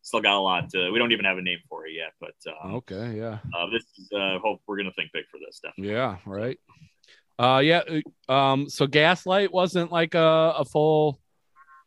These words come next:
Speaker 1: No, that was the E P. Um, and w-, what sucks about that is, you know, like, we dropped that, like, right before the pandemic hit,
Speaker 2: Uh-huh.
Speaker 1: so we never, we never got to tour off that. Um, you know, unf-, like, we kinda dragged that out 'cause we tracked Gaslight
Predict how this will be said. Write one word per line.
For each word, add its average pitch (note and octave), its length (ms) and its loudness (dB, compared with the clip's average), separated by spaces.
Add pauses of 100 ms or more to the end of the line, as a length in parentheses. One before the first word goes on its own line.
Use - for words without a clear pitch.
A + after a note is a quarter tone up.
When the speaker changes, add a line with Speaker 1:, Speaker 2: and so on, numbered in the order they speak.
(500)
Speaker 1:
No, - 80 0
that E3 80 8
was F#3 120 4
the F3 140 2
E C#3 80 8
P. G#2+ 400 -2 (120)
Um, G#2 420 -2 (320)
and C3+ 180 4
w-, C3 180 0
what C3+ 160 2
sucks - 320 -4
about A#2+ 220 -2
that G#2 220 2
is, F#2+ 220 -6
you G#2 80 -2
know, G2 160 0
like, G2 140 -2
we G#2 100 0
dropped G2 320 -2
that, G2+ 120 0
like, F#2+ 120 -4
right G2 240 -2
before F#2 300 -6
the E2+ 60 -14
pandemic E2 520 -10
hit, D#2+ 140 -10
Speaker 2:
Uh-huh. B2+ 380 0
Speaker 1:
so - 40 -2
we F2+ 80 -6
never, F2+ 280 -2 (500)
we F#2+ 80 -8
never F2+ 180 -4
got E2+ 200 -6
to F2 80 -16
tour E2 280 -10
off D#2 180 -16
that. E2 220 -8 (480)
Um, F2+ 320 0 (180)
you C3+ 80 2
know, D3+ 140 6
unf-, D3 260 -2
like, C#3 180 2 (120)
we D#3 140 0
kinda C4 240 0
dragged A2+ 400 2
that G2 180 2
out G2 260 0
'cause - 140 -12
we D3 120 -4
tracked A#2+ 640 -2
Gaslight F#2+ 720 -2